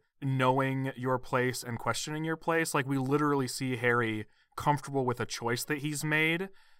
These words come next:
You know, he's even advocating for, and then he has that completely taken away from him, which throws everything into sort of turmoil, which is exactly what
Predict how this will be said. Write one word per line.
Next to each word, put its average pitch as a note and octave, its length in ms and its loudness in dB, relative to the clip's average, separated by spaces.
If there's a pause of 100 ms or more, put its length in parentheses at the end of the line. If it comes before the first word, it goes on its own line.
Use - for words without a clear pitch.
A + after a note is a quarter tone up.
(140)
You C3 120 0
know, A2+ 220 2
he's B2+ 300 -4
even B2+ 200 -2
advocating C3+ 680 0
for, E3+ 440 2
and C3 120 0
then C3 80 0
he B2+ 80 -2
has B2 240 0
that B2 160 -2
completely A#2+ 440 -2
taken A#2 300 -4
away G#2 220 -2
from C#3 240 -4
him, D#3+ 320 -4 (320)
which B2+ 220 -2
throws B2+ 320 4
everything A#2+ 400 -2
into A2 460 -4
sort A2+ 140 -6
of G2+ 100 -6
turmoil, G2+ 640 -6
which C3 220 -2
is C3 120 -2
exactly B2+ 540 2
what A2+ 340 0